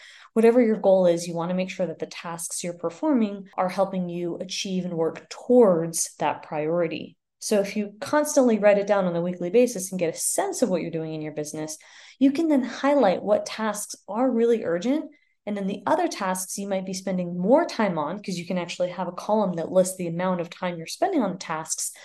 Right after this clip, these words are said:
that aren't necessarily serving you best, or they're not serving you best right now. I can tell you a really easy low-hanging fruit when you're trying to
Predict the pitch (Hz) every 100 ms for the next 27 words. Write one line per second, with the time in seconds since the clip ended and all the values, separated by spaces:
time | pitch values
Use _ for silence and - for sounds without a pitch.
0 | - - - 202 - - 294 214 190 185
1 | - 175 165 165 170 - 185 175 180 175
2 | 160 165 185 302 302 320 311 320 - -
3 | 254 233 226 196 185 165 - 160 - 185
4 | 170 - - _ - - _ 226 233 233
5 | 220 185 220 262 269 233 226 226 196 196
6 | 208 175 170 - 220 208 190 170 170 170
7 | 170 170